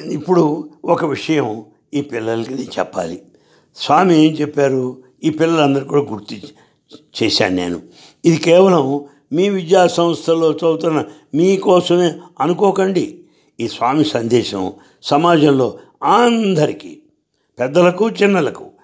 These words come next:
వర్తించే రీతిగా స్వామి స-, సందేశం భవిష్యత్తులో కూడా ఉపకరిస్తుంది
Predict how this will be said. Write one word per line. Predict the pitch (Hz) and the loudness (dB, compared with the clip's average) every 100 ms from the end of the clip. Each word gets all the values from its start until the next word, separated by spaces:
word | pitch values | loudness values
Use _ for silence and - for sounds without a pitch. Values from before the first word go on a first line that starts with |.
| _ _ | _ _
వర్తించే | 113 139 - 220 175 160 | -2 -2 -2 -8 -4 -2
రీతిగా | 117 123 110 104 95 - _ _ | -2 -4 -6 -4 -6 -8 _ _
స్వామి | - 127 151 151 | -2 2 4 2
స-, | - 110 - _ _ | -2 -14 -18 _ _
సందేశం | - 135 170 156 - 90 - _ _ _ _ | -6 0 2 2 0 -10 -16 _ _ _ _
భవిష్యత్తులో | 98 135 208 226 - 208 202 202 180 | -4 0 2 0 -2 -6 -4 -2 -2
కూడా | 156 - 139 135 - _ _ _ - | -2 -6 -6 -6 -8 _ _ _ -10
ఉపకరిస్తుంది | 127 170 156 135 - - 107 101 - | -2 2 4 2 -2 -8 -4 -6 -6